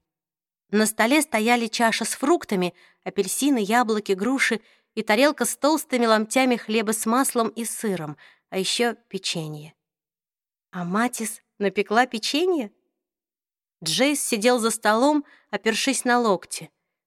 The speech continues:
Золотистые волосы взъерошены, ворот рубашки распахнут.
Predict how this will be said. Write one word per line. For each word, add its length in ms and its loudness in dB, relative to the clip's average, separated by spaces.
Золотистые 680 2
волосы 360 2
взъерошены, 760 0
ворот 300 0
рубашки 420 0
распахнут. 800 -2